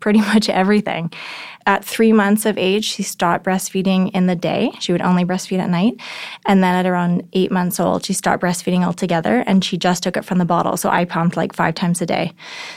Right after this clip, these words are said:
to get her the milk. And then she stopped altogether at nineteen months. We kind of, like, whittled it down to this point where she was not even really needing it. She did not like avocado to start. That's the one we started on. Uh, and now she eats, like,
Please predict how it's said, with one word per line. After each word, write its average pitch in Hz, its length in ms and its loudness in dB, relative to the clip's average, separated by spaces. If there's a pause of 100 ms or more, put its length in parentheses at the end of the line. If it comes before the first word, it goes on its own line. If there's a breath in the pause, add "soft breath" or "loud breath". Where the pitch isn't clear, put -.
to - 100 -4
get 190 160 2
her 185 60 2
the 180 100 2
milk. 175 340 2
And 185 140 2
then 175 440 0
she - 180 -4
stopped - 420 0
altogether 180 500 0
at - 60 -2
nineteen 180 420 2
months. 208 280 2
We 214 60 -2
kind 185 200 -2
of, 170 80 -2
like, 170 220 -4
whittled 165 260 -2
it 175 120 -4
down 165 240 -2
to 170 100 -8
this 165 160 -8
point 170 240 -6
where 175 180 -2
she - 220 -6
was - 340 -8 (600 loud breath)
not 175 320 -2 (100)
even 170 220 -2
really 165 300 -2
needing 160 300 0
it. 311 120 2 (200)
She 185 580 0
did 190 160 2
not 196 380 6
like 208 180 2
avocado 185 480 0
to 180 140 -2
start. 175 320 0
That's 190 240 2
the 196 80 2
one 180 180 2
we 180 80 2
started 185 380 2
on. 202 380 4 (100)
Uh, 180 300 2
and 196 60 4
now 185 200 4
she 185 160 -2
eats, 190 260 -2
like, 185 220 -2